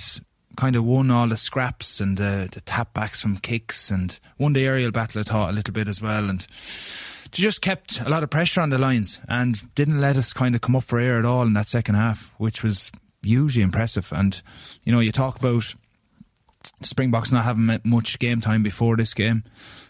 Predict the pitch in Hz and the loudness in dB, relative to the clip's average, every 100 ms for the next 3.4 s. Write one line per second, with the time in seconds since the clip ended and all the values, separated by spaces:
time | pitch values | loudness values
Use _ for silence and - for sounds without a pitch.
0 | _ 117 120 113 104 107 110 107 104 95 | _ 0 2 2 2 2 2 2 0 0
1 | 104 104 95 92 95 90 90 92 92 90 | 0 0 0 0 0 0 -2 0 0 -2
2 | 85 - - 85 92 90 - 92 90 87 | -6 -8 -6 -2 -2 -2 -2 -2 0 0
3 | 90 92 104 | -2 -4 -8